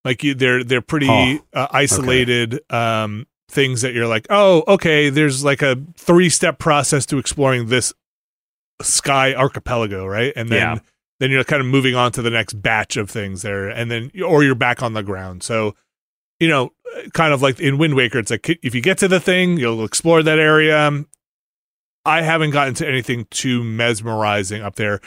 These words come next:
Speaker 1: I think the story's really going interesting places, and that's good because I thought the story was kind of cliche and rote, and, and that's a saying a lot for a Zelda game,
Speaker 3: Mm-hmm.
Speaker 1: um, but 'cause I'm, I have a lot of patience for that stuff.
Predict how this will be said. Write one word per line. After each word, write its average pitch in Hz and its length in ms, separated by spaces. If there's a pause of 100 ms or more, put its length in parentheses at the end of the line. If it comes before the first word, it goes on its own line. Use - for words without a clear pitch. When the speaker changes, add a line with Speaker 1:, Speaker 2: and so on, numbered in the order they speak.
(360)
Speaker 1:
I 190 140 (160)
think 214 160
the 185 100
story's 170 640
really 123 580 (180)
going 135 480
interesting 131 520
places, 156 580
and 120 180
that's 123 260
good 156 260
because 117 260
I 113 80
thought 107 220
the 107 60
story 110 280
was 101 140
kind 110 160
of 98 120
cliche 113 340
and 95 160
rote, 113 240
and, 104 140
and 104 160
that's 117 160
a 107 40
saying 117 200
a 104 60
lot 110 220
for 113 140
a 101 40
Zelda 113 320
game, 135 300 (120)
Speaker 3:
Mm-hmm. 131 340
Speaker 1:
um, 117 500 (100)
but 123 260
'cause 120 140
I'm, 120 260
I 117 80
have 117 120
a 110 40
lot 110 140
of - 80
patience 123 400
for - 120
that 104 200
stuff. 104 320